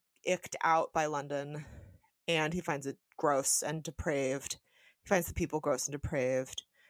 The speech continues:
People keep showing up to Marlowe's house place to get Kurtz's papers, which Kurtz has, of course, given to Marlowe,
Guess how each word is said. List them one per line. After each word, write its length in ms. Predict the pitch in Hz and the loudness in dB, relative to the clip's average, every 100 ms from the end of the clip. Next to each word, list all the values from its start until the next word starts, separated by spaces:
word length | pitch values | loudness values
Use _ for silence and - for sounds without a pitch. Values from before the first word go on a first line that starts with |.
| _ | _
People 220 | - 262 | 0 2
keep 220 | 302 285 | 2 2
showing 480 | - - 196 180 170 | 2 4 4 4 4
up 240 | 143 139 - - _ - | 2 2 -2 -20 _ -12
to 100 | 196 | -6
Marlowe's 600 | 160 135 143 151 160 - - | -2 0 0 0 -2 -6 -6
house 480 | 170 170 156 - - _ - | 0 2 0 -6 -10 _ -6
place 320 | 180 165 - | 0 0 0
to 160 | - 190 | -4 0
get 320 | 147 143 - _ _ - _ | 4 4 2 _ _ -20 _
Kurtz's 360 | - 165 - 147 | -2 0 0 0
papers, 420 | - 185 214 208 | 0 2 0 0
which 140 | 180 - | -2 -4
Kurtz 240 | 151 - | -4 -4
has, 120 | 156 | -6
of 120 | 143 | -6
course, 180 | - 135 | -6 -6
given 240 | - 156 196 | -6 -6 -4
to 120 | 233 | -2
Marlowe, 440 | 220 220 233 247 | 0 2 4 2